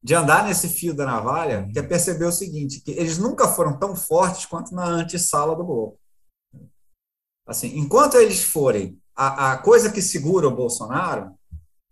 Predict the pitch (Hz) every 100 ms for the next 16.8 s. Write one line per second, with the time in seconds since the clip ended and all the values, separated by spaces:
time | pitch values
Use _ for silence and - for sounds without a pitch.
0 | _ _ - 196 226 320 311 320 277 226
1 | 269 226 208 196 175 170 156 160 160 135
2 | 147 147 131 131 - 147 143 135 143 156
3 | - _ _ 202 175 160 165 185 175 208
4 | 175 208 208 - - 147 147 139 127 117
5 | - 113 104 95 90 - - 453 180 180
6 | - 240 370 - 220 208 - - - -
7 | - 302 202 214 - - 233 240 - 269
8 | 131 170 175 175 - 185 180 196 208 -
9 | 202 - 139 147 127 - - _ _ _
10 | - 160 170 196 202 175 - 214 226 -
11 | _ _ _ 165 170 202 208 208 175 180
12 | 160 185 190 190 185 175 - 196 170 147
13 | 202 202 180 - 180 175 170 170 165 160
14 | - 170 175 175 170 170 - 175 170 156
15 | 165 160 147 135 143 135 123 123 135 151
16 | 151 151 151 160 123 117 135